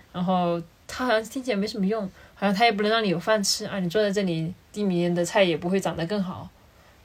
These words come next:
它好像看起来没什么用，但实际上它在我们很多关键的时候都起着关键性的作用。比如说你做一个决定的时候，你可能因为很急，但是你突然一下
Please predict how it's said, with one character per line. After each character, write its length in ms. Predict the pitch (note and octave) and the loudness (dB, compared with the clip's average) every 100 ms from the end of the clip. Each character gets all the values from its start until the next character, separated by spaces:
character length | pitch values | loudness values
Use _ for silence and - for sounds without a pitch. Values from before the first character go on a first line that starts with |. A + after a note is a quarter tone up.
| - | -20
它 140 | - C#4 | -10 -2
好 80 | C4 | 2
像 120 | B3 | 2
看 160 | B3+ | 0
起 60 | C#4+ | -4
来 40 | |
没 120 | G#3+ G#3 | -2 -4
什 100 | A3+ | -2
么 80 | |
用， 260 | F3 G#3+ B3 - _ _ - - - | -2 0 -2 -8 _ _ -20 -20 -20
但 120 | - B3+ | -6 -4
实 120 | G#3+ | -2
际 100 | G3 | 0
上 140 | A#3 A3 | 2 2
它 120 | A3+ | 2
在 140 | A#3 | 4
我 100 | G3+ | 4
们 160 | E3 F3 | 2 0
很 340 | - E3+ E3 | -2 -4 -4
多 340 | E3 E3+ F3 F3+ - - - - | -2 0 0 -2 -10 -20 -20 0
关 200 | G3 G3 | 2 4
键 140 | G#3 | 2
的 100 | E3+ | 0
时 140 | E3 | -4
候 160 | E3+ E3 | -6 -6
都 100 | D#3 | -6
起 200 | D#3+ - | -8 -10
着 100 | A#2 | -8
关 180 | A2 D#3+ | -6 -4
键 100 | D#3+ | -6
性 200 | D#3+ D3 | -8 -12
的 60 | |
作 100 | - | -12
用。 100 | - - | -14 -14
比 60 | |
如 60 | - | -12
说 140 | - | -6
你 140 | D#3 E3 - | -6 -6 -8
做 140 | - B3+ | -2 0
一 60 | |
个 100 | A3+ A#3+ | 0 -2
决 180 | F#3 | 0
定 160 | F#3 C#4+ | 2 0
的 80 | A#3 | 0
时 140 | G3+ | -2
候， 180 | G3+ G3 - - - - - | -6 -6 -8 -14 -20 -20 -14
你 80 | F#3 | -6
可 100 | F#3 | -2
能 100 | E3 | -2
因 120 | F3 | -2
为 80 | - | -4
很 240 | - E3 | -4 -4
急， 300 | D#3+ D3+ D3 | -4 -6 -8
但 140 | D#3 G3 | -4 -2
是 60 | |
你 100 | G3+ | -2
突 160 | F3+ - | -4 -4
然 100 | A3+ | -4
一 40 | |
下 240 | G#3+ A#3 | -4 -6